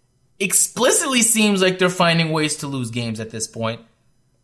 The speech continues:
thirty-two and thirty-nine at the ninth seed, then they wouldn't be in the run. And we're talking about teams that deserve to be in the playoffs. Had there not been conferences, I have no doubt that the Nuggets would edge out the Milwaukee Bucks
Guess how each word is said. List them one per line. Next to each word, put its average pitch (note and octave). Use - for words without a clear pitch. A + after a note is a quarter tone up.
thirty-two A3
and G3+
thirty-nine D#3
at C#3
the C3
ninth B2+
seed, G#2+
then C#3+
they F#3
wouldn't C4
be F#3
in D#3
the B2+
run. A#2+
And C3
we're E3
talking A#3
about G3
teams F3+
that E3
deserve D3
to C3+
be B2+
in A#2+
the A2+
playoffs. A#2
Had C#3
there B2+
not C#3+
been B2
conferences, A#2
I A#2+
have A#2
no C3+
doubt A#2+
that A#2+
the A#2+
Nuggets A#2+
would A2
edge A2+
out A2
the G#2+
Milwaukee G#2+
Bucks C3